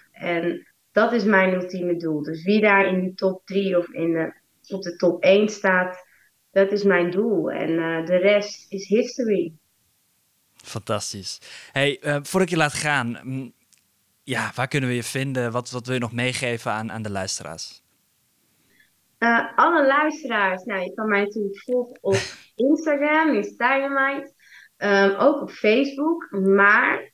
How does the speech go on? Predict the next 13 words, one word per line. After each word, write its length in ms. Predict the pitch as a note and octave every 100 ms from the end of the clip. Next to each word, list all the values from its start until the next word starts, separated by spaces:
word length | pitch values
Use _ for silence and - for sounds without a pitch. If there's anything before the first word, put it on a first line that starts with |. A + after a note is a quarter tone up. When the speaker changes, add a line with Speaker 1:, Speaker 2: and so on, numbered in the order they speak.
| _
Speaker 1:
kijk 360 | C4+ D4 E4+
vooral 600 | - B3 A3+ A#3+ C#4 B3
Bellator 560 | F#3+ A#3 C4 C4 A3+ G#3+
driehonderdéén, 920 | G#3 A3+ A3+ G#3 F#3+ - F3 G3 G#3+ F#3
want 420 | F#3+ F#3 F#3+ _
wie 280 | - A3+ G#3+
weet 300 | A3 A#3 G#3+
is 140 | A3 G3
het 140 | G3
wel 200 | F#3+ F#3+
een 120 | F#3
historisch 600 | F#3+ G3 - G#3 G#3 G3+
evenement 720 | - F#3 F#3 F#3+ F#3+ F3+ F3+